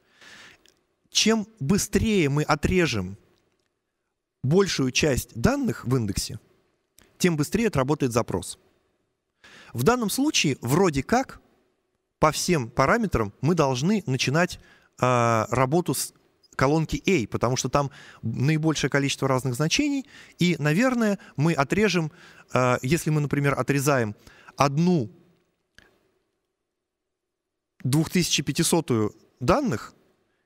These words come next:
это гораздо, э, это гораздо больше, э, гораздо, м, гораздо быстрее получится, чем если мы, например, отрежем половину данных по колонке статус. Казалось бы, да? Так-то так,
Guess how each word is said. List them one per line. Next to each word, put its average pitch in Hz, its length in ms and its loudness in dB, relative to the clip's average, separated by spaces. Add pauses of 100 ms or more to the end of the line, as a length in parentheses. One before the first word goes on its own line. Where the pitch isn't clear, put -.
(100)
это 185 200 0
гораздо, 175 400 0
э, 170 100 0
это 170 180 0
гораздо 151 380 2
больше, 131 540 0 (140)
э, 113 180 2
гораздо, 135 320 0
м, 117 320 -2
гораздо 131 300 -2
быстрее 190 440 0
получится, 120 680 -2
чем 185 300 0 (220)
если 139 240 -2
мы, 165 160 2 (160)
например, 139 400 0
отрежем 131 360 0
половину 131 460 2
данных - 420 -8 (540)
по 139 140 4
колонке 117 400 0
статус. - 420 -4
Казалось 123 460 2
бы, 95 140 -6
да? 220 220 2 (1160)
Так-то 208 320 2
так, - 360 0